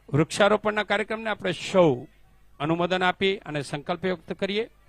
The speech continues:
જ્યારે બાળકને બોલાવીને જ ખૂબ સરળતાથી માનનીય મુખ્યમંત્રીશ્રીએ વંદનીય કાર્ય કર્યું છે આજે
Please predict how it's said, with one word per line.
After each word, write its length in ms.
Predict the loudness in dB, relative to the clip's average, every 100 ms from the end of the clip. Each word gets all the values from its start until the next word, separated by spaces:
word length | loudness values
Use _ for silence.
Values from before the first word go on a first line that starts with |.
| -14 -2
જ્યારે 200 | -2 0
બાળકને 400 | 0 0 -4 -2
બોલાવીને 460 | 2 2 2 2 0
જ 80 | -2 -16 -16 -4
ખૂબ 160 | -4 -4
સરળતાથી 680 | -4 -2 -2 -2 -4 -4 -6 -10 -20 -20 -18 -6
માનનીય 500 | 0 0 0 -2 -2 -4 -16 _ -8
મુખ્યમંત્રીશ્રીએ 1000 | -4 -4 -2 -2 -2 -4 -8 -6 -2 -2
વંદનીય 400 | 0 -2 -2 -6
કાર્ય 280 | -2 -2 -2
કર્યું 300 | -2 0 0
છે 140 | -2 -2
આજે 280 | 0 0